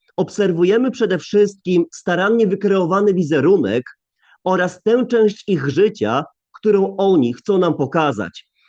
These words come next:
Dobitnie widać to w Alkoholu i muzach. Kiedy jego bohaterowie brylują na wszelkiego rodzaju rautach, czy też zamieszczają w prasie wysokiej jakości poezję,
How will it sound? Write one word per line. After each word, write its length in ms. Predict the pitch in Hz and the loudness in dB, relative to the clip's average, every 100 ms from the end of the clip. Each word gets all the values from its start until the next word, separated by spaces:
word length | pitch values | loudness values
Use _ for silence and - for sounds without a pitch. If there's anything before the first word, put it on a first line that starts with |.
| _ - | _ -6
Dobitnie 720 | 120 170 135 226 - 160 143 | -2 0 0 -2 -2 -2 0
widać 420 | 208 170 139 - | 0 -2 -4 -4
to 180 | 127 110 | -4 -2
w 40 | 113 | -2
Alkoholu 640 | 202 214 214 196 170 156 156 | 0 0 0 0 2 2 2
i 120 | 143 | 2
muzach. 520 | 156 143 98 87 - | 2 0 -2 -8 -12
Kiedy 260 | - 202 175 | -2 0 2
jego 280 | 185 220 233 | 0 0 0
bohaterowie 880 | 214 220 190 180 180 214 139 117 120 | 0 -2 -2 0 0 0 2 0 0
brylują 500 | 156 180 208 208 202 | 0 2 4 4 2
na 120 | 202 | -2
wszelkiego 520 | - 196 170 220 226 | -2 -4 -2 0 2
rodzaju 380 | 202 165 196 175 | 0 0 0 2
rautach, 640 | 170 208 185 107 117 - | 2 2 0 -4 -8 -8
czy 120 | - 202 | -6 -4
też 220 | 185 - | -4 -6
zamieszczają 560 | - 180 175 - 214 190 | -4 -2 -2 -4 -6 -6
w 100 | 190 | -8
prasie 460 | 175 196 196 196 160 | -4 -2 -2 -4 -4
wysokiej 500 | 160 170 208 190 208 | -4 -2 -4 -2 -2
jakości 500 | 190 196 190 - 175 | -2 -2 -4 -4 -6
poezję, 680 | 170 165 208 131 98 107 | -2 0 0 -2 -4 -4